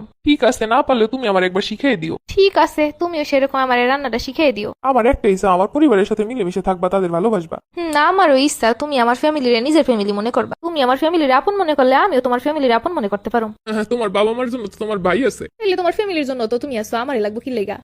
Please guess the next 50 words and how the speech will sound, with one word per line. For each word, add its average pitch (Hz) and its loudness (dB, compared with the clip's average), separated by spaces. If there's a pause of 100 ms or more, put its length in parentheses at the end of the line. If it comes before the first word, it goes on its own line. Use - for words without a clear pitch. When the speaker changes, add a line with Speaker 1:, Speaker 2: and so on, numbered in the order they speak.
Speaker 2:
তোমার 302 -2
ফ্যামিলি 330 -2
মানে 294 -4
আমার 240 -2
ফ্যামিলি, 226 -4
আমার 247 -4
ফ্যামিলিও 330 -2
তো 381 -4
তোমার 269 -2
ফ্যামিলিই 220 -4
দইব। 208 0 (260)
Speaker 1:
আচ্ছা, 240 -4
ঠিক 226 -6
আছে, 190 -2
আমগো 190 -2
দুইজনের 214 -2
ফ্যামিলি 180 -4
দুইজনের, 180 -6
ঠিক 294 -4
আছে? 233 -2 (160)
Speaker 2:
হ্যাঁ, 269 -2
তুমি 440 0
ভাবতে 320 2
পারলে 277 0
আমিও 330 -2
ভাবতে 311 -2
পারো। 196 -6 (160)
Speaker 1:
আমার 214 -4
খুব 247 4
ইচ্ছা, 233 0
আমি 185 0
অফিস 220 0
দিয়ে 202 4
আসলে 214 -2
আমার 190 2
বউ 220 4
আমার 185 2
হাত 202 0
পা 180 -2
টিপা 165 -4
দিব। 180 -6 (200)
কি 226 -10 (100)
করবা 208 0
না? 233 -4 (400)
Speaker 2:
হুম, 403 -2
করুম 370 2
তো 311 2 (100)
অবশ্যই। 285 2
আমারও 269 2
ইচ্ছা, 254 0